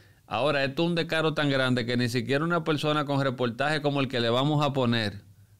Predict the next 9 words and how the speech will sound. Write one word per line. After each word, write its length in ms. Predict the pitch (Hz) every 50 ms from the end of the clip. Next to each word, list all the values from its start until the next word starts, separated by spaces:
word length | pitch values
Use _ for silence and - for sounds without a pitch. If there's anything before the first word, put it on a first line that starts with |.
| _
que 220 | - - 107 101 95
circulan 680 | - - 117 113 107 98 - - 123 139 143 147 143
en 120 | 139 135 135
las 140 | 127 117 120
redes 300 | 123 131 131 131 127 -
todavía, 640 | 135 131 131 131 127 123 117 107 101 101 104 117 - - - - - - - - - _ - _ _ _ _ _ _ _ _ _ _ _ _ - - -
tienen 400 | - 131 139 143 147 151 151 151
los 120 | 147 135
partidos, 560 | 143 143 131 117 120 143 147 147 143 139 127